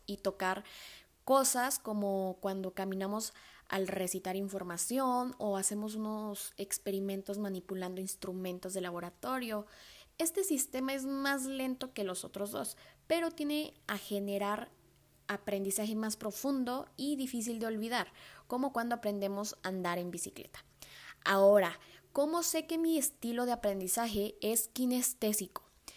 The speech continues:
Pues te gusta aprender a través de experiencias, como practicar en un laboratorio o juegos, este, incluso representaciones tangentes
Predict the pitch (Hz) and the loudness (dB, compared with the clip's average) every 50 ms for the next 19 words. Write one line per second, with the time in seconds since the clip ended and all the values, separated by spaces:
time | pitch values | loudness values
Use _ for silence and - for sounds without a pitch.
0 | - - - - - - - 320 330 339 330 - - - 233 208 196 220 - - | -20 -20 -20 -20 -12 0 2 2 4 4 2 0 0 0 0 2 2 2 2 2
1 | - 208 208 214 202 196 202 214 226 220 208 208 - 208 196 196 185 185 185 - | 0 -2 0 2 2 4 6 6 6 6 4 4 4 2 2 2 2 0 -2 -4
2 | - - - 190 202 240 277 302 285 254 - 196 - - - 214 202 196 196 190 | -6 -4 -2 -2 0 2 2 2 2 0 0 -2 -2 -2 -2 -2 0 0 0 0
3 | - 214 196 190 - 196 196 - 196 196 202 202 202 202 202 196 196 190 190 185 | 0 0 -2 -2 -4 -6 -4 -2 0 2 2 2 2 2 2 2 2 2 2 0
4 | 185 - - 254 269 254 233 202 196 190 - - 240 240 240 240 247 233 220 220 | 0 0 0 0 2 4 4 2 2 2 0 -2 0 2 2 2 2 2 2 2
5 | 220 220 226 - - - - 208 202 190 - - - 190 190 196 196 - 240 269 | 2 2 0 -2 -4 -4 -4 -2 -2 -2 -2 -4 -4 -4 -4 -4 -2 0 0 2
6 | 254 262 269 269 247 220 214 208 208 196 190 190 190 - - 202 202 208 214 - | 2 2 2 0 0 0 -2 -2 -2 -2 -4 -4 -4 -2 -4 -4 -4 -4 -4 -4
7 | - 180 175 180 185 - - 214 214 214 214 - 240 294 294 285 | -4 -4 -6 -6 -8 -6 -4 -4 -4 -4 -2 -2 -2 -2 -2 -2